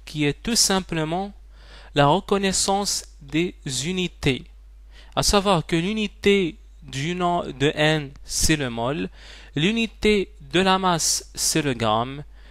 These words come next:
l'unité de la masse molaire, c'est le gramme par mol, qui est gramme fois mol moins un. Le gramme va partir avec le gramme. Le mol moins un, il va monter, ce qui va donner le,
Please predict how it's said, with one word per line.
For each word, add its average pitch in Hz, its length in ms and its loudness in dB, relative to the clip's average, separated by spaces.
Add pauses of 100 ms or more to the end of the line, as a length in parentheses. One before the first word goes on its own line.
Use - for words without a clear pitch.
(180)
l'unité 214 760 0 (280)
de - 140 -2
la 156 160 2
masse 143 300 0
molaire, 135 560 2 (140)
c'est - 320 0
le 165 100 2
gramme 131 300 0
par 117 180 -2
mol, 156 360 -6 (960)
qui 185 220 4
est 170 220 4
gramme 151 340 2
fois 147 200 -4
mol 147 160 -4
moins 120 300 -6
un. 156 180 -4 (200)
Le 160 200 0
gramme 160 400 4
va 139 120 -2
partir 147 360 -2
avec 131 240 -4
le 120 100 -8
gramme. 135 320 -2 (400)
Le 139 160 2
mol 196 260 2
moins 180 340 -2
un, 160 120 0
il 151 160 -4
va 131 140 -4
monter, 143 520 -4
ce - 220 -6
qui 147 160 -6
va 147 160 -2
donner 139 240 -2
le, 139 180 -6